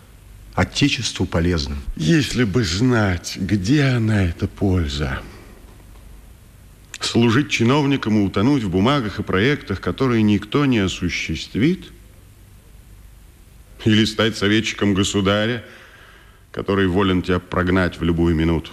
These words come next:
Speaker 1: Ну, изобличать, просвещать.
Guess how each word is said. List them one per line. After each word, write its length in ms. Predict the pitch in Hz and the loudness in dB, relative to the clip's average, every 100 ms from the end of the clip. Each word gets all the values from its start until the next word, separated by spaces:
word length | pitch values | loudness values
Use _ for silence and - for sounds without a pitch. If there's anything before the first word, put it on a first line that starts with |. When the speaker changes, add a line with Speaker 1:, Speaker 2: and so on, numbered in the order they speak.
| 110 | 0
Speaker 1:
Ну, 340 | 107 117 113 - - - - - - - | 2 2 0 -10 -16 -20 -20 -20 -16 -2
изобличать, 1080 | 104 92 113 101 127 - 104 78 - - - - - - - - - - - | 0 2 2 2 0 0 -2 -4 -8 -16 -18 -20 -20 -20 -20 -20 -20 -20 -4
просвещать. 1000 | - 113 - 135 - - 135 85 - - | 0 0 2 0 0 0 0 -2 -8 -20